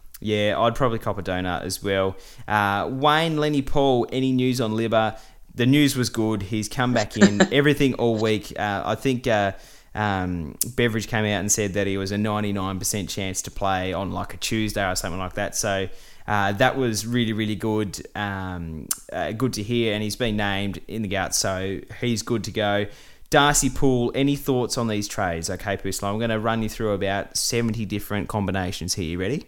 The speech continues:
Speaker 2: All right, sounds good. Go for it.
Speaker 1: Darcy, one of our, uh, our team ratings during the year.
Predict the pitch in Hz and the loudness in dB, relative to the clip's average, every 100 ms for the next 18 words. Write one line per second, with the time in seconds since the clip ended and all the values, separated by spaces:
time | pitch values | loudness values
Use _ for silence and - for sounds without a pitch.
0 | - 135 113 - - 135 135 131 117 - | 6 8 8 4 2 2 4 2 0 0
1 | 135 131 120 117 120 117 113 120 113 110 | 0 4 4 6 4 2 0 0 2 0
2 | 101 98 92 - 104 101 92 87 85 - | 0 0 0 -2 -4 -2 -2 -4 -6 -4
3 | 104 101 101 95 98 - 107 98 92 95 | -2 0 0 0 -4 -4 -4 -2 -4 -2
4 | 92 | -4